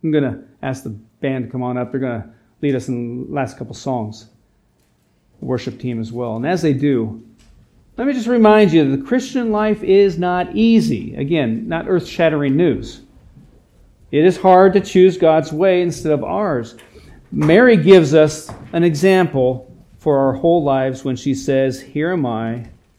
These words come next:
handmaiden of the Lord, let it be with me according to your word." Mary had to live, uh, that way many times throughout her life, and her example can inspire us to choose the same way as well.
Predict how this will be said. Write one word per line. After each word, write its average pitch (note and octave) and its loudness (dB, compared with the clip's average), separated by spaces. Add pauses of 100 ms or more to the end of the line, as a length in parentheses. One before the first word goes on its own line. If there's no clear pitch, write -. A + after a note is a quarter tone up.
(220)
handmaiden C#3 -4
of D3+ -4
the E3 -6
Lord, B2 -4 (180)
let A#2+ -4
it A#2+ -4
be C#3 2
with C#3 -4
me C#3 2
according C3+ -4
to - -16
your C3 -4
word." A#2+ -8 (720)
Mary F3 4
had F#3 4
to E3+ 2
live, F3 4 (480)
uh, - -12 (120)
that F3+ 4
way F3+ 6
many G#3+ 6
times C#3+ 0
throughout C#3 0
her C3 -4
life, C3+ 0
and C#3 -2
her E3 0
example F3+ 0
can F3 0
inspire E3+ 2
us E3 0
to C#3 -12
choose E3 -2
the D3+ -12
same D3+ -6
way C3+ -6
as C3 -10
well. C3 -10